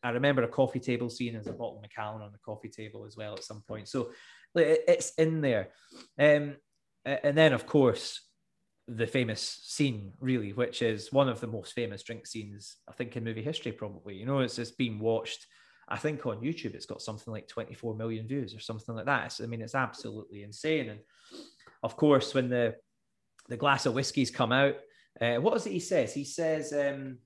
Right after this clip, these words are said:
he go, he goes and grabs a ni-, a nineteen sixty-two Macallan,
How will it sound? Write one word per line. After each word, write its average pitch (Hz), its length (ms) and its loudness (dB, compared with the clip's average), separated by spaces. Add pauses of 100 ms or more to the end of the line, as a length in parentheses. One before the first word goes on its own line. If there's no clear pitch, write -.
(840)
he 135 140 -4
go, 156 240 6
he 151 160 2
goes 226 260 4
and 202 100 -2
grabs 160 320 2
a 135 60 -2
ni-, 135 240 -2
a 127 80 -6
nineteen 143 460 -4
sixty-two 120 600 -6
Macallan, 101 440 -8